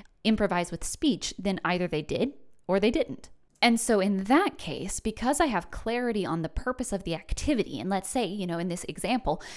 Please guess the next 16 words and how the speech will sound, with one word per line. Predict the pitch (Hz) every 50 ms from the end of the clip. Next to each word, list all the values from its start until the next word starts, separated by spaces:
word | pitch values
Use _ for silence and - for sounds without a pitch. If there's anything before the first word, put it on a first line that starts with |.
| - - 202 -
that | 175 185 190 175 165 147 - - - - -
we | 180 196 190
want | 170 180 180 147
students | - - - 180 185 - -
to | -
improvise | - - 190 - 180 175 156 165 - -
with | 160 -
speech. | - - - - 269 220 - - - - -
Okay, | 247 - - 190
well | 170 180 175
then, | 175 190 - 349 370 226 185 185 202 -
if | 208 208 - 180
they | 165 202 214 277
don't | 349 330 254 - -
take | - - 233 254 - - -
up | - 170 233 - -